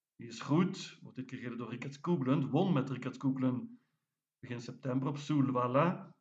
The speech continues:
mister Marcan kan een hoop, maar heeft natuurlijk slecht gelood over deze korte afstand.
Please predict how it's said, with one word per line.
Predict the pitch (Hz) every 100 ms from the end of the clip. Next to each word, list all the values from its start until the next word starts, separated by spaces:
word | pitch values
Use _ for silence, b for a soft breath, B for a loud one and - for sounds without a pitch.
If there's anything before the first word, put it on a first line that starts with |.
| _ _ _ _ _ -
mister | 120 120 120
Marcan | 120 - 123 120 113
kan | 147
een | 156
hoop, | 131 160 - -
maar | 131
heeft | 120
natuurlijk | 123 127 123 -
slecht | - - 143 - -
gelood | - 127 131 131 131
over | 123 117
deze | 117 113
korte | - 123 -
afstand. | - 139 - 135 120 113 -